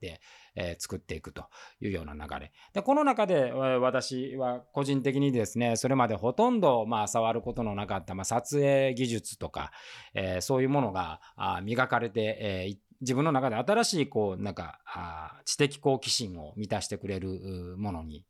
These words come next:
なったと。で、まあ、映像を撮ることによってですね、やっぱまたこう文章を書くっていうことにも大きく変化が出たなと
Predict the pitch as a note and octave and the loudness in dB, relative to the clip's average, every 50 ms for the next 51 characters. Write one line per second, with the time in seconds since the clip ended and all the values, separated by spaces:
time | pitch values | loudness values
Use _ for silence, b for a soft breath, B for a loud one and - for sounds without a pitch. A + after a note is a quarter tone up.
0 | _ - D#2+ D2+ - - - - B B B B B B - - G#3+ A#3+ A3+ G#3 | _ -14 -14 -14 -14 -14 -16 -18 B B B B B B -4 0 2 4 4 4
1 | A#3 C4+ D4 C#4 D4+ D4 - D#4+ D#4 D#4 B3+ C4+ A3+ F#3+ F3 D3+ C#3 C3+ C3+ A#2 | 4 2 2 0 -2 -2 0 0 0 0 0 0 2 2 2 2 2 2 2 2
2 | C#3 A2+ A2 G#2+ - A#2+ A#2+ A#2 A2 G#2+ A2 - D#3 C3 A2+ C3 B2 - - - | 0 0 0 0 -2 0 0 0 0 -2 -4 -6 -8 -4 -4 -4 -4 -4 -8 -14
3 | - C3 C#3+ E3 D3 B2+ G#2+ G2+ - A#2 A2 A#2 F#3 A3+ G3 - D#3 A2 F#2 - | -6 -2 0 2 2 2 0 0 0 -2 0 4 4 4 4 4 2 0 0 0
4 | C3 B2+ - A2+ - - G2+ F2+ F#2+ F2+ F2+ F2 E2+ E2+ F2 A#2+ D#3 E3 C#3+ - | -2 -2 -4 -6 -10 -8 -10 -10 -10 -10 -10 -10 -8 -6 -2 0 0 0 -2 -4
5 | - - D#3+ E2+ B B B B B B B - - B3 B3 - - G#2+ F2 E2 | -8 -8 -8 -10 B B B B B B B 0 0 2 2 2 0 -2 -2 -2
6 | E2+ G#2 F#2+ - F2 G2 F#2+ F2 - - D#2 D2 b | -4 -4 -4 -4 -4 -4 -4 -4 -6 -8 -10 -10 b